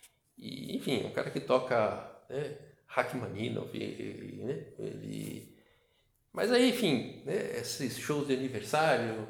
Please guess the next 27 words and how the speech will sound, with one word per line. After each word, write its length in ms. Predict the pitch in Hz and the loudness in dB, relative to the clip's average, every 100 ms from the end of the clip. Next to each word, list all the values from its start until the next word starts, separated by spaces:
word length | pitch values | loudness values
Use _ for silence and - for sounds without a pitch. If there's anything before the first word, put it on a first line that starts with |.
| - | -10
então 260 | 120 120 156 | -12 -2 2
a 60 | 165 | 4
gente 640 | 196 165 180 185 - - - - | 2 2 2 2 2 -6 -16 -14
muitas 240 | 147 156 147 | -4 -2 0
vezes 160 | 175 | -2
pedia 180 | 165 165 | -2 -2
pra 140 | - 180 | 0 0
ele 100 | 175 | 2
tocar 240 | 165 180 | 4 8
La 120 | 208 | 8
Bamba, 460 | 156 156 165 123 113 | 10 10 10 6 0
né? 140 | 143 | -2
<laughs> 1500 | - - - - - - - 214 214 - - 156 127 - - - - - - - _ _ | -4 -8 -10 4 4 4 -4 -4 -2 -2 -4 -4 -4 -4 -8 -10 -12 -14 -16 -20 _ _
E 60 | 339 | 6
ele 120 | 381 | 10
tocou 180 | 427 466 | 12 12
ficava, 460 | 339 294 - 101 - 135 | 12 12 12 6 6 8
né? 120 | 202 - - - - - - - | 10 10 8 -4 -10 -14 -20 -4
Por 200 | 277 285 | -2 2
quê? 260 | 262 202 - | 6 6 6
Porque 680 | 139 135 147 185 311 - - | 0 2 4 6 6 0 -2
era 180 | 190 262 | 0 0
o 20 | |
que 100 | - | 2
o 40 | 349 | 4
pessoal 320 | 339 370 392 | 6 8 8
queria. 720 | 339 220 262 156 107 - - | 8 8 8 8 6 0 -8